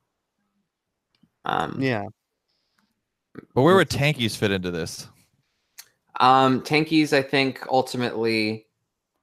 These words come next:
Speaker 1: are, for the most part, cheerleaders of pre-capitalist, like, <laughs> so, like, a, really, like, a kind of, like,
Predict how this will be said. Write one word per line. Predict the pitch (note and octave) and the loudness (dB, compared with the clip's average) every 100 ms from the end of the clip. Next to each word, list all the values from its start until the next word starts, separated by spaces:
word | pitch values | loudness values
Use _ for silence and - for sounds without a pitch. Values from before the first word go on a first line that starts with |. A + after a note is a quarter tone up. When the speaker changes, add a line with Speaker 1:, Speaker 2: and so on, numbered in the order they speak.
| _ - | _ 4
Speaker 1:
are, | A2 A2 A2 A2 A2 A2 A#2+ _ _ _ - | 6 8 6 4 2 -2 -10 _ _ _ -12
for | - | -6
the | A2+ | -4
most | A2+ A#2 A2 - | -2 -2 -4 -2
part, | A#2 G#2+ G#2 - | 0 2 0 -6
cheerleaders | - A#2+ A#2 A#2 A2 G#2+ A2 F#2+ | -8 -4 -2 0 0 -2 -2 -6
of | G#2+ - | -8 -8
pre-capitalist, | - A2+ A#2+ G#2 - G#2 G2+ - - - _ _ _ _ _ - | -8 -6 -2 -2 -2 -8 -8 -8 -12 -16 _ _ _ _ _ -4
like, | G#2+ - A2 | -4 -6 -10
<laughs> | |
so, | - D3 - - - - - C#4+ - A#3+ A#3+ E3+ | -4 -4 -4 -6 -10 -12 -8 -8 -6 -8 -6 -2
like, | C#3 | 0
a, | - B2 - B2+ | 0 -2 -6 0
really, | F3+ F#3+ E3+ | 4 6 8
like, | C#3 B2 | 6 2
a | |
kind | B2 C#3+ C3 | 0 2 0
of, | A2+ - | -2 -4
like, | A2+ A2 | -4 -4